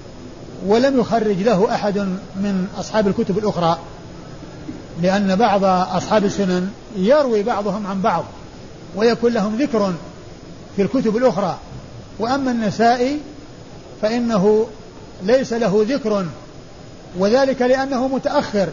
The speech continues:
هو آخر الأئمة، هو آخر الأئمة وفاة، بل بينه وبين أواخرهم سنوات كثيرة،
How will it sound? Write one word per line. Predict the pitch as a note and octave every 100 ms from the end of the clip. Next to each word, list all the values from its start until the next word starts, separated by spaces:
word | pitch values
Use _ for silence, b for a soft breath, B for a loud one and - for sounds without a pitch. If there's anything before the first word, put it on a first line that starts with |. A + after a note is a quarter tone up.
| - F#3
هو | A3
آخر | D4+ D#4+ A3+
الأئمة، | A#3 G#3 G3 G3 D#3+ A#2 - - - - - - - - - - - - D#3+
هو | G#3+
آخر | C4+ B3 A3
الأئمة | A3 A3+ B3+ A#3+
وفاة، | A#3 G#3+ F3+ A#3+ G3+ D3+ G#2 - - - - - - - - F3
بل | A3 G#3
بينه | G3 C4+ A#3 F#3
وبين | G#3 G3+ G3+ B3+ A#3 G#3 F#3 E3 - - - - - -
أواخرهم | - A#3 A3+ A3+ C4+ A#3 C#4+ D4 - - - - - - - - - - - - - - - - - - - - - - -
سنوات | A3 A#3 C4 C4 G3+ - - -
كثيرة، | A3 F#3 B3 G3